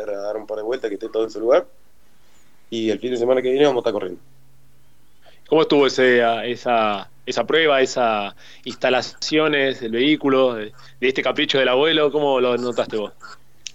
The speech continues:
Speaker 1: Bien, bien, el auto anda bien, es un auto que yo había probado previo a cuando estaba corriendo acá en el T C Austral. Yo corría con Adoye y, bueno, una de las pruebas que fuimos a hacer, eh, quiso que pruebe el Falcon para ver si estaba bien y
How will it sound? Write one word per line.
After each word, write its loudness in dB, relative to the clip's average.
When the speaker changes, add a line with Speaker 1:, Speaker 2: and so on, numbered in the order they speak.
Speaker 1:
Bien, 2
bien, -2
el -6
auto -4
anda -2
bien, -6
es -4
un -6
auto -6
que -10
yo -10
había -4
probado 2
previo 0
a -12
cuando -14
estaba -8
corriendo -2
acá -4
en -2
el -20
T -6
C -6
Austral. 2
Yo -2
corría 2
con 2
Adoye 2
y, -4
bueno, -8
una -6
de -4
las -10
pruebas 0
que -4
fuimos -4
a -4
hacer, -2
eh, 0
quiso -6
que -2
pruebe 2
el 0
Falcon -2
para -2
ver -2
si -12
estaba -4
bien -8
y -8